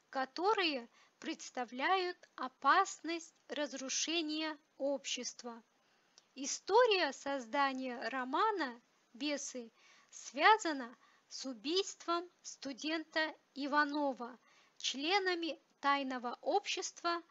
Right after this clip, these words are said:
«Народная расправа», которым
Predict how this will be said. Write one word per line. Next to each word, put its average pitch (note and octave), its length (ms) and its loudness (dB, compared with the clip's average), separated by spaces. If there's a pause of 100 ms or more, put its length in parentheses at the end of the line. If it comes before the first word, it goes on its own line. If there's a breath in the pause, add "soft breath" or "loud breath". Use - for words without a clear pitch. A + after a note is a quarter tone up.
(260 soft breath)
«Народная C#4+ 720 -2
расправа», C4 760 -2 (440 soft breath)
которым G4 640 0